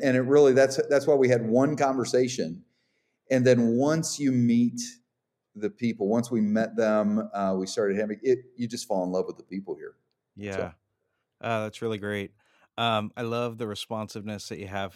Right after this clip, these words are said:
Speaker 2: in that. And, um, and even it not being like, I guess you could say, a calculating thing of, "I, I would have more influence if I went over here. I could reach X, Y, and Z," but that it really was a stirring of the spirit to do this new and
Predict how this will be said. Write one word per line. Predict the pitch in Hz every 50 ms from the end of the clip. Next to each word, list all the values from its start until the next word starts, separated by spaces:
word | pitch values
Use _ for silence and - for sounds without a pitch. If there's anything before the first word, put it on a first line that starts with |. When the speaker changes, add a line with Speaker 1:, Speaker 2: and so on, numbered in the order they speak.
| - -
Speaker 2:
in | - 104 101 98
that. | 98 98 95 95 98 95 _
And, | - 101 98 95 95 92 92 92 92 92
um, | 92 - 101 95 92 90 87 85 85 _ _ _ _ _ _ _ _ -
and | 117 117
even | 120 120 117 120 135 120 113 -
it | - 117 -
not | 110 113 110 107 -
being | 123 113 110 110 110
like, | 107 101 101 98 92 - - - _ _ _ -
I | 113
guess | 98 110 107 95 -
you | 113
could | 98 107 -
say, | - 117 107 101
a | 80 104
calculating | - - - 107 104 101 - 110 104 101 98 101 101 95
thing | - - 107 101 98 98
of, | 95 98 95 92 87 - -
"I, | 107 107 110 107 _ _
I | - 113
would | 113 110
have | 107 107 98 92
more | 104 107 104
influence | - 110 110 117 - 135 131 120 117 113 107
if | - 107
I | 117 117
went | 113 110 110
over | 110 101 110
here. | 101 92 117 113 110 110 110 110 101 92
I | 101 101 - _ _ _ _ _ _ _ _ _ _ _
could | - 110 104 101 98 95 92 92 -
reach | 101 107 101 - -
X, | - 110 104 - -
Y, | 110 104 101
and | 98 95 98 95
Z," | 90 95 113 113 117 117 113 117 113 101 95
but | - 107 90
that | - 104 101
it | 101
really | 92 95 104 104 104 101
was | 98 98 101 90 95
a | 98
stirring | 90 - - - - 110 104 101 101 101
of | 101 92
the | 98 101
spirit | - - - - - 101 101 98 98 92 _
to | - - 101
do | 95 95 98 - 107 104 98
this | 98 101 - - -
new | 107 104 104 101 101 101
and | 101 98 90